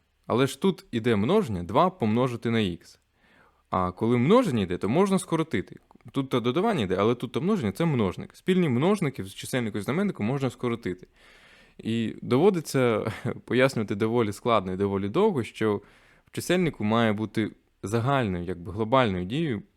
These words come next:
множення, щоб можна було щось скоротити. Ось так от має бути. Два множиться на щось. Інакше, знову-таки, ми приходимо до того, що було на початку.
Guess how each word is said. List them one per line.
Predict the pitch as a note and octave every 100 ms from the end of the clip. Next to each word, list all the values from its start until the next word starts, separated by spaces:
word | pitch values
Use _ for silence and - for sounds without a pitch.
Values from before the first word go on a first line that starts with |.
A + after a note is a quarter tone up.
| _
множення, | A2 B2 F#2 F2
щоб | - - F#2
можна | G#2+ G#2
було | F#2 F#2+
щось | F2+ A2 -
скоротити. | - G#2 G2 A2 - - _ - - _ _ _ _ _ _ _
Ось | - -
так | B2 A#2
от | F2+
має | F#2+ F2
бути. | E2+ - -
Два | G2 A#2 D#3+
множиться | B2+ G#2 C3 A2+ -
на | G#2
щось. | G#2 - F2 - _ - - - _ -
Інакше, | G2 C3 F#3 -
знову-таки, | G#2 B2+ D3 A#2+ -
ми | G#2+
приходимо | G2 G2+ A#2+ G#2 G2
до | F#2+
того, | A2 G#2+
що | -
було | F#2+ G2
на | F#2+
початку. | - - F2 _